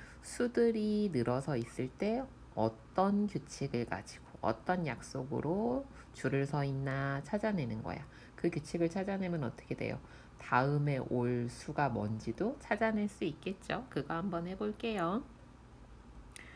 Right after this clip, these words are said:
첫 번째 문제입니다. 이 문제와 관련해서요. 이야기 하나 들려줄게요. 잘 들어보세요. 준기와 도영이는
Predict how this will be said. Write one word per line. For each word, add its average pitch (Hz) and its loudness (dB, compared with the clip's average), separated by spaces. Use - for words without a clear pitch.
첫 214 0
번째 247 2
문제입니다. 135 2
이 135 -2
문제와 135 0
관련해서요. 147 0
이야기 151 0
하나 165 -2
들려줄게요. 165 -2
잘 139 -4
들어보세요. 180 0
준기와 165 2
도영이는 131 0